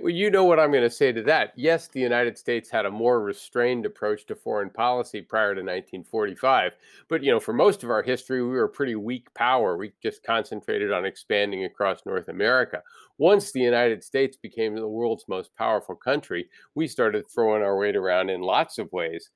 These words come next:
And in that moment, uh, in the nineteen nineties, where we thought we were on top of the world, we didn't stop. Yet you're still pretty confident that that impulse isn't gonna manifest itself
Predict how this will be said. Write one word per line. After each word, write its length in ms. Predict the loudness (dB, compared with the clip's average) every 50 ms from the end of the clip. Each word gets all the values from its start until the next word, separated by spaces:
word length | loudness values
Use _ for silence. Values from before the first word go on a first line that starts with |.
| _ _ _ _
And 100 | -4 -2
in 120 | -2 2 2
that 240 | 2 0 0 0
moment, 500 | 2 4 4 4 6 6 4 4 4 2 -2
uh, 260 | 0 2 4 4 4
in 80 | 2 0
the 100 | 0 0
nineteen 400 | 0 0 0 -2 -4 -8 -6 -2
nineties, 420 | 0 2 4 4 2 2 0 0
where 120 | -2 -2 -2
we 100 | -2 -4
thought 260 | -2 -2 -2 -2 -2
we 60 | -2
were 80 | -2 -2
on 160 | -2 -2 -4
top 280 | -4 -6 -6 -6 -6 _
of 60 | -6
the 60 | -6
world, 380 | -4 0 2 4 4 4 2 -2
we 120 | -10 -6
didn't 280 | -4 -4 -4 -4 -6 -10
stop. 460 | -8 -2 2 2 4 2 2 -2 _ _ _ _ -20 -20 _ _ _
Yet 280 | 2 4 4 4 2
you're 160 | 0 -2 -2 -2
still 260 | 0 4 4 4 4
pretty 260 | 4 0 0 0 0
confident 680 | -4 -2 0 2 2 2 0 -2 -2 0 0 0 0 0
that 180 | -4 -4 -2
that 220 | 0 0 2 2 0
impulse 520 | -2 -2 -4 -4 -2 -2 -2 -2 -6 -10
isn't 280 | -10 -6 -6 -6 -4 -4
gonna 360 | -2 -2 0 2 0 0 -2 -4 _
manifest 640 | -2 0 2 2 2 0 -2 0 -2 -2 -2 -4 -8
itself 520 | -10 -10 -8 -2 0 2 2 2 0 -2